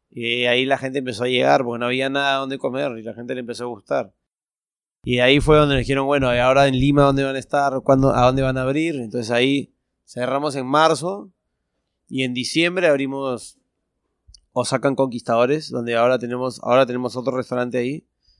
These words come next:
que se llama Dondo. Eh, entonces, a-, en ese local es donde nació Osaka, ¿no?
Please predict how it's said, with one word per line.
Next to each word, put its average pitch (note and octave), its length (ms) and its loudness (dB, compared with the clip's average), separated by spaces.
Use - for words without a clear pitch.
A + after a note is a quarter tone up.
que C3 80 -8
se G2+ 120 -6
llama B2 180 2
Dondo. B2+ 500 0
Eh, A2+ 760 -8
entonces, A#2+ 280 -6
a-, A2+ 80 -6
en A#2 80 -8
ese C3+ 180 -2
local C3+ 380 2
es C3 100 0
donde C3 200 0
nació A2+ 320 -2
Osaka, A2+ 400 -2
¿no? A#2 280 -12